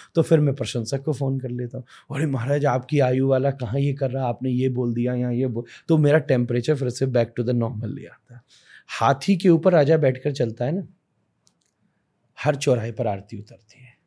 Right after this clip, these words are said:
मूर्खता तब होती है जब हाथी ये सोच ले कि मेरी आरती उतर रही है, राजा की उतरे, हाथी के नहीं उतर रहे। आपके अंदर का जो गुण है,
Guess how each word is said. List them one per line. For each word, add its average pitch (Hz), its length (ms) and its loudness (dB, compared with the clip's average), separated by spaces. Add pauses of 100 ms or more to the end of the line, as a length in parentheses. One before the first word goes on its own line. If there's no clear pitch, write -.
(300)
मूर्खता 170 600 2
तब 156 240 0
होती 135 300 0
है 151 80 0
जब 151 200 0
हाथी 117 340 -4
ये 139 100 2
सोच 117 320 -4
ले 131 120 0
कि 151 140 0
मेरी 135 300 4
आरती 104 320 0
उतर 104 200 -14
रही - 260 -20
है, - 140 -20 (1300)
राजा 131 360 4
की - 160 0
उतरे, 120 280 0
हाथी 110 420 -2
के 143 120 0
नहीं 120 120 2
उतर - 380 -8
रहे। 107 100 -18 (580)
आपके 170 420 2
अंदर 160 280 2
का 196 160 -2
जो 190 180 -2
गुण 147 340 2
है, 104 320 -4